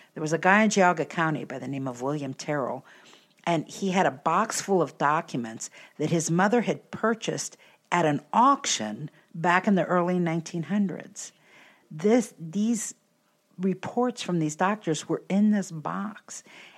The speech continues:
And when he donated the box to the Ashtabula Historical Genealogical Society, that's when their significance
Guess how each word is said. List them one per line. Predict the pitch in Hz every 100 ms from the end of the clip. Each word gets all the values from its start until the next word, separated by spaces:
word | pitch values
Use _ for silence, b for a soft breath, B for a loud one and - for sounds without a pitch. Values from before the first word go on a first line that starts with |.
| B
And | 165 160
when | 170 170
he | 180
donated | 151 180 190 220 196 151 131
the | 139
box | 127 127 131 -
to | -
the | 127 139
Ashtabula | 147 151 - 147 143 135 135
Historical | 135 - 135 135 120
Genealogical | 123 127 123 120 127 135 131 - 123
Society, | 117 - 117 113 110 113 B B B _ _ -
that's | 135 135 -
when | 123
their | 113
significance | 117 - 107 110 104 - 113 113